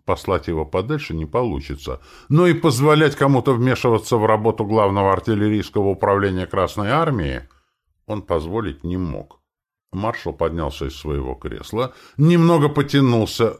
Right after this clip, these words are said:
все-таки засиделся, засиделся. Вот Воронова сделал тык,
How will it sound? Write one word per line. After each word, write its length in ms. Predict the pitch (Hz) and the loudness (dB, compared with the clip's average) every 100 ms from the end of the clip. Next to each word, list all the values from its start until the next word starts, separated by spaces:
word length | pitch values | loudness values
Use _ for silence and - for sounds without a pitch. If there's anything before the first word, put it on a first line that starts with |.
| - | -12
все-таки 540 | - 120 - 101 117 | -10 -10 -10 -8 -8
засиделся, 1040 | 98 104 104 - 127 113 95 92 - 85 85 | -6 -8 -8 -8 -10 -4 -4 -4 -4 -4 -4
засиделся. 1200 | 90 120 139 - 170 131 113 92 87 - 87 - _ _ _ _ _ _ | 0 2 2 0 -2 0 4 4 2 0 0 -2 _ _ _ _ _ _
Вот 280 | 90 113 113 | -10 -10 -6
Воронова 540 | 95 82 78 73 69 | -2 -2 -2 -2 -4
сделал 340 | 69 73 71 71 | -6 -6 -6 -6
тык, 380 | - 160 - | -6 -8 -8